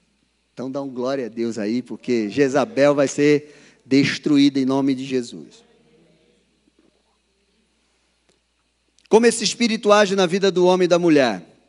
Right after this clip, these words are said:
Ele influencia tanto o homem como a mulher. E se ele encontra um homem como Acabe, pacífico, aí é que ele domina mesmo.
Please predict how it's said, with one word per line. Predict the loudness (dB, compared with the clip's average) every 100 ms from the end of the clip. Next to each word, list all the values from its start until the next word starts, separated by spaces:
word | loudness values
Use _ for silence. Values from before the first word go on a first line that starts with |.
| _ _ _ _ _ 2
Ele | 2 2
influencia | -2 -2 -4 -4 -6 -6
tanto | -4 -8 -6
o | -6
homem | -6 -8
como | -8 -8
a |
mulher. | -8 -10 -12 -18 _ _ _ _ _ _ _ _ -10
E | -2
se | 2
ele | 4
encontra | 2 0 0 0 -2
um | -2 0
homem | -2 -2
como | -4 -2
Acabe, | -2 -2 -2 -2 -6
pacífico, | -8 -8 -8 -8 -8 -14 _ _ _ _ _ -6
aí | -2 0 -2 -2
é | -2
que | -4 -6
ele | -4
domina | -4 -4 -4 -4
mesmo. | -6 -6 -10